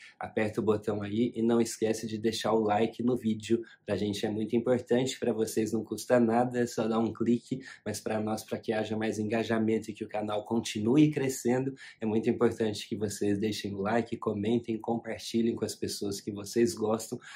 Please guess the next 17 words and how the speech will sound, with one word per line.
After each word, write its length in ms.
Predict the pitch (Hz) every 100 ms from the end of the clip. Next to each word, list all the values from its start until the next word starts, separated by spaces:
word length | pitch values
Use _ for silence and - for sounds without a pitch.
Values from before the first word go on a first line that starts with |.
| -
pra 80 | 113
que 140 | 101
o 40 | 104
maior 340 | 104 107 120
número 360 | 120 120 117 113
de 120 | 113
pessoas 600 | - 135 - 117 120 120
possa 300 | - 120 120
ter 160 | 117 120
acesso 640 | 120 - 110 113 - - - -
aos 180 | - 101
maravilhosos 1000 | 113 120 127 110 123 110 104 110 110 110
ensinamentos 800 | 110 - 117 113 110 101 101 104
do 100 | 117
Dharma 360 | 113 98 98 98
de 120 | 101
Buda. 460 | 113 120 110 113